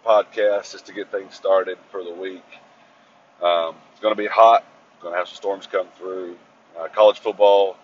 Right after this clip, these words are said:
comes up in about eleven days. Bama opens up against Duke. Very excited about that. You know, see Duke play against, or Alabama play against the David Cutcliffe system.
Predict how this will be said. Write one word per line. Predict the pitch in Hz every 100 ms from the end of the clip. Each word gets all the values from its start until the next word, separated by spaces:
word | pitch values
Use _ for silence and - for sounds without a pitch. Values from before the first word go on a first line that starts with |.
| -
comes | 104 95
up | 98 101
in | 92
about | 95 95
eleven | 95 95 92
days. | 95 95 90 82 _
Bama | 98 98
opens | 92 92 95 -
up | 92 -
against | 95 90 -
Duke. | 120 127 - - _ _ _ _ _ _
Very | 101 104 98
excited | - 101 95
about | 92 95 92
that. | 98 95 95 - _
You | -
know, | - - - _ _ _ _
see | 101 98 95
Duke | 101 98 _
play | 101 98
against, | 92 95 95
or | 92 87 -
Alabama | 98 101 98 98 95
play | - 95
against | 95 95 -
the | 92
David | 90 98 92 -
Cutcliffe | 98 90 101 92
system. | - 101 92 95